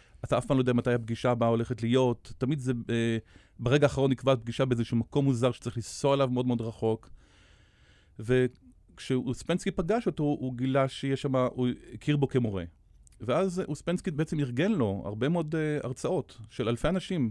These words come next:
ב-, ב-, ברוסיה, וקבוצות מכל מיני סוגים. אז אוספנסקי היה בעצם בן אדם שהכיר אותו ל-, ל-, לאנשי, לאינטליגנציה של רוסיה.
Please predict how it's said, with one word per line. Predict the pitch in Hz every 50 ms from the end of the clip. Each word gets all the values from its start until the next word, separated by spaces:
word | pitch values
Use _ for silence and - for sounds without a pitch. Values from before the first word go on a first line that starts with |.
| 104 101
ב-, | 101 104 104 101 101
ב-, | 107 104 104 101 101 104 101 98
ברוסיה, | 101 110 113 120 117 - 113 104 107 127 - _ - - - - - - _ _ -
וקבוצות | 117 - 110 113 - - 139 151 -
מכל | 127 - 123
מיני | 123 127 117
סוגים. | - - 110 104 107 107 113 123 120 120 -
אז | 120 120
אוספנסקי | 120 - - - 180 190 190 202
היה | 185
בעצם | 165 165 - 180 156
בן | 147 143
אדם | 143 151 156 151
שהכיר | - 147 123 - - 180 190
אותו | 156 123 - 110 104
ל-, | 98 95 95 92 90 - -
ל-, | 107 104 101 101 98 98 98
לאנשי, | 95 101 101 98 - - 120 113 110 110 92
לאינטליגנציה | 107 110 113 113 - 131 123 135 180 190 185 - 127
של | - - 113
רוסיה. | 104 104 95 - - 90